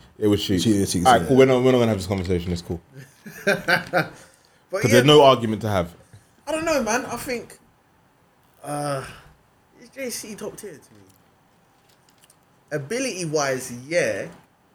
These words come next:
Speaker 3: In terms of his ranking, I don't know if I could give him top tier, bruv.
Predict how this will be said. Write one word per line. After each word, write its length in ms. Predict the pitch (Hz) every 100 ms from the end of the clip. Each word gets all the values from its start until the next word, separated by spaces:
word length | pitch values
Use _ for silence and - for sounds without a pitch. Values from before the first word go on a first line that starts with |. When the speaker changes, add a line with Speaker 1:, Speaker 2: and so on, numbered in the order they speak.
| _ _ -
Speaker 3:
In 120 | 135
terms 320 | - 220 226
of 180 | 202 180
his 300 | 202 175 147 135 135 160
ranking, 720 | 190 190 - - 117 120 156 _ _ _ 185
I 40 |
don't 160 | 233 247
know 100 | 262
if 140 | 233
I 40 |
could 160 | 220 208
give 140 | 247
him 120 | 240 226
top 180 | 240 -
tier, 240 | 285 240
bruv. 240 | 139 95